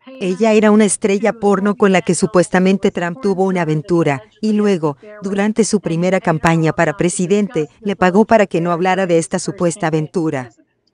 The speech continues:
Así que ya ha sido acusado por eso. Luego está el cargo del fiscal especial que lo investigará por los documentos que aparecen en pantalla ahora,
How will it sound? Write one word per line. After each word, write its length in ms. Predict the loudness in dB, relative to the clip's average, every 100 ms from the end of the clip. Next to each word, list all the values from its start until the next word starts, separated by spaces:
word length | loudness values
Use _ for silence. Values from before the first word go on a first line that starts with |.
| _
Así 340 | -12 -4 -2 0
que 200 | 0 2
ya 120 | 0
ha 60 |
sido 280 | 0 -4 -2
acusado 540 | -4 -4 -2 0 0 2
por 200 | 2 4
eso. 420 | 2 2 -2 -4 _ _
Luego 320 | 2 4 4 2
está 260 | 0 0
el 120 | 0
cargo 320 | 0 0 2 4
del 140 | 2
fiscal 420 | 0 -4 -2 -4
especial 500 | -4 -6 -4 0 0
que 120 | 0 -4
lo 80 |
investigará 680 | -4 -6 -6 -6 -4 -4 -4
por 220 | 0 0
los 160 | 0 -2
documentos 640 | -2 0 0 0 0 0
que 80 | 0
aparecen 500 | 0 0 -2 -2 -2
en 140 | -4
pantalla 540 | -4 -6 -4 -4 -2 -2
ahora, 360 | 0 -2 -4